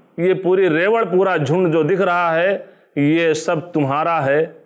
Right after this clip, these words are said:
ले जाओ।" वो मजदूर कहता है कि "या अब्दुल्लाह, ला तस्तहजिउ बी",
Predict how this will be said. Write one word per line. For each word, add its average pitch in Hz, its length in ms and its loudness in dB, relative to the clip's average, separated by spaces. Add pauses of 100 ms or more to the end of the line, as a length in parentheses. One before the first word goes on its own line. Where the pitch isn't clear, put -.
(260)
ले 131 240 0
जाओ।" 95 260 -4 (840)
वो 226 160 2
मजदूर 220 440 0
कहता 196 380 -2
है 190 300 0 (800)
कि 160 200 0
"या 185 100 0 (120)
अब्दुल्लाह, 160 640 -2 (640)
ला 156 260 0
तस्तहजिउ 185 720 0
बी", 180 220 0